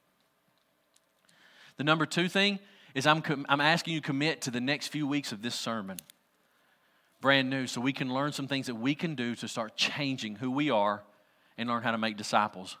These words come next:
little by little, all right? The number three thing, I said two, but I'm giving you three, is I want us as a church, there's gonna be some things changing. There'll be meetings popping up all over the place for the next few months because I'm gonna change some things in this church,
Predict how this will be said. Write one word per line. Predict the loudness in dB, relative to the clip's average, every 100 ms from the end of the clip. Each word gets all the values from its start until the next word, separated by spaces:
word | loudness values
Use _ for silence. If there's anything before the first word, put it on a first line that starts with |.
| -12
little | -6 -4
by | 0 -2
little, | -2 -10 -14 _ _ _
all | 0
right? | 0 0 -8 _ _ _ _ _ _
The | -2
number | -2 0
three | 0 2
thing, | 2 0 -2 -4 -8
I |
said | -2 -2 -2
two, | -4 -2
but | -2
I'm | -2
giving | -4 -4
you | -6
three, | -6 -6 -8 -14 -20 -20 -20 -10
is | 6
I | 8
want | 8 8 4 4
us | 4 4 4
as | 2 2 2
a | 0
church, | 0 0 2 0 -4 -6 -6 -2
there's | 0 2
gonna | 2 2
be |
some | 2 0
things | 0 -2
changing. | 0 0 0 -6 -12 -4
There'll | -2
be | 0
meetings | 2 2 0 -4
popping | 2 4 4 2
up | 0 2
all | 4 6
over | 4 -2
the | -6
place | -4 -6
for | -6
the | -6
next | -6 -6
few | -6
months | -4 -4 -6 -12 -16 -20 -20 -10
because | -6 0 0 4
I'm | 6 6 2
gonna | -4 -2
change | -2 0 -2 -6
some | -10
things | -10 -10 -8
in |
this | -10 -8
church, | -6 -6 -8